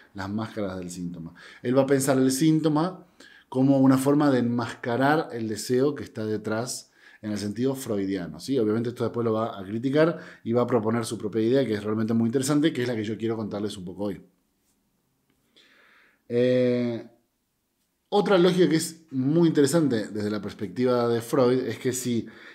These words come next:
el punto central es que los síntomas, eh, son máscaras, la clave es que van a requerir de cierta interpretación para dar a conocer cuál es el deseo que está escondido detrás de ellos, ¿no?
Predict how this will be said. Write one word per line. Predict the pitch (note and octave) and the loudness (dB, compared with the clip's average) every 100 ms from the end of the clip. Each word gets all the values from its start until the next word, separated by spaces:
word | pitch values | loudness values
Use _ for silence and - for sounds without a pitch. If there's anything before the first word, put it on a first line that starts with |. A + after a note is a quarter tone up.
| - - | -20 -6
el | A#2 | -6
punto | A#2 D#3+ F3+ E3+ | 2 2 4 4
central | D3 D3 E3+ D#3+ A#2 G2 - | 2 0 4 4 4 2 -6
es | G2+ | -6
que | B2 | -2
los | A#2 G#2 - - | -2 -2 -8 -14
síntomas, | - - D#3+ C#3 A#2 G2 F#2 F2 - - _ _ _ _ _ | -12 0 2 2 0 -2 -4 -8 -16 -20 _ _ _ _ _
eh, | - F#2 F2 E2 | -14 -10 -10 -10
son | - C3+ C3+ | -2 2 4
máscaras, | D3 D#3 - A2 G#2 C#3 - - - - - - - - - - - - - | 4 2 0 -4 -4 -4 -10 -20 -20 -20 -20 -20 -20 -20 -20 -20 -20 -20 -4
la | B2 B2+ | -2 0
clave | F3+ G3 D3+ D#3+ | 8 10 10 6
es | |
que | D#3+ B2+ | 4 2
van | C3 | 4
a | D3 | 4
requerir | B2 A2 A#2+ C3+ D3+ | 2 2 2 6 6
de | C#3 | 6
cierta | - C3 C3 | 2 0 2
interpretación | C#3+ C3 G#2 F2+ G2 G2 - F3 C#3 C3+ D#3 - - - - - - | 2 2 -2 -4 -8 -6 0 2 4 2 -2 -8 -20 -20 -20 -16 -4
para | A2+ A2 | 0 2
dar | B2 | 2
a | C3+ | 2
conocer | C3 C#3 - C#3+ D3 E3+ - | 2 0 4 4 4 2 -6
cuál | B2+ C3 C#3 | 0 2 4
es | C#3 | 2
el | C3+ A#2 | 0 0
deseo | G#2 - A#2+ A2+ | -4 -2 -2 -2
que | |
está | G2 G#2+ | -6 -10
escondido | G#2+ G#2+ G#2 G#2 | -10 -6 -2 -2
detrás | G2+ F2+ G2 | -2 -6 -2
de | F3 | 2
ellos, | C#3 F#2+ - - _ | 2 -2 -12 -20 _
¿no? | - D3 - | -16 -16 -16